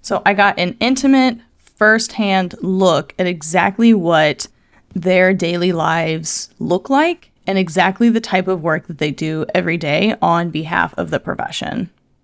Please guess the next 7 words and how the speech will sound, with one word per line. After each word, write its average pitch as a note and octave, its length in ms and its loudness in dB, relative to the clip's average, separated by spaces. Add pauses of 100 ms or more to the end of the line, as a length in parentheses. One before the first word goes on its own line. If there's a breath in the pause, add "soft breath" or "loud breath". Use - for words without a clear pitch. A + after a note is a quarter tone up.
(680)
Now, A#3+ 220 4
like A#3 160 4
many A#3+ 280 6
other F#3+ 220 4
organizations, F3 1040 0
there F#3+ 540 0
are F3+ 480 0